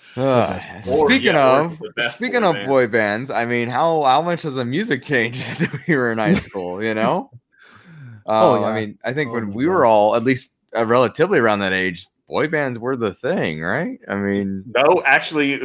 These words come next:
Speaker 3: was three eleven that we were listening to <laughs> a lot.
Speaker 1: Oh, three, oh, so three eleven. So I, I know, Joe, you're, you're slightly older than I am. And, um,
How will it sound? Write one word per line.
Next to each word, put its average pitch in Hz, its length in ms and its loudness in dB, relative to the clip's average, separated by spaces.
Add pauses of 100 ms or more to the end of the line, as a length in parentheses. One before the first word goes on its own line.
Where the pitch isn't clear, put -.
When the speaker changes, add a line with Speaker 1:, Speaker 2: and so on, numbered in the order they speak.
Speaker 3:
was 127 260 0
three 139 240 0
eleven 120 380 0
that 107 160 -2
we 117 120 -8
were 110 140 -4
listening 113 420 -4
to - 120 -10 (300)
<laughs> 202 180 2
a - 180 0
lot. 123 440 4 (640)
Speaker 1:
Oh, 123 320 2
three, 160 340 0
oh, 123 260 -4
so - 300 -8
three 208 220 6
eleven. 151 300 4
So 160 120 4
I, 156 80 8
I 160 160 4
know, 160 220 6
Joe, 135 160 6
you're, 120 280 6
you're 120 140 -2
slightly 127 420 0
older 98 240 0
than 92 140 -4
I 90 140 0
am. 82 260 -10 (640)
And, 98 560 -2
um, 87 640 -4